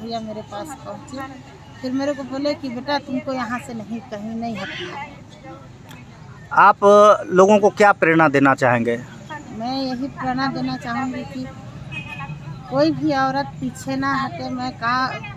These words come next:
Speaker 1: खुद से अगर हम मेहनत करते हैं तो ऊपर वाला तो सक्षम नहीं आते हैं, लेकिन ऊपर वाला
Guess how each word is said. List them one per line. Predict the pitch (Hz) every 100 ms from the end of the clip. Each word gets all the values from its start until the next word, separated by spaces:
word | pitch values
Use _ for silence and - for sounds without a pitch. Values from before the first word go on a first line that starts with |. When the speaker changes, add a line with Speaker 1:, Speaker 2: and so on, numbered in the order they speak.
| 359 - - -
Speaker 1:
खुद | 311
से | - 339
अगर | 311 311
हम | 294 285
मेहनत | 277 247 262 262 -
करते | 240 - 269
हैं | 233 233 - - - - 277 - - 381 -
तो | 254
ऊपर | 254 269 269
वाला | 269 269 277
तो | 285
सक्षम | 277 254 - 277
नहीं | 277 262 247 294
आते | 254 - 247
हैं, | 240 285 - - -
लेकिन | - 233 240
ऊपर | 240 240 240
वाला | 240 240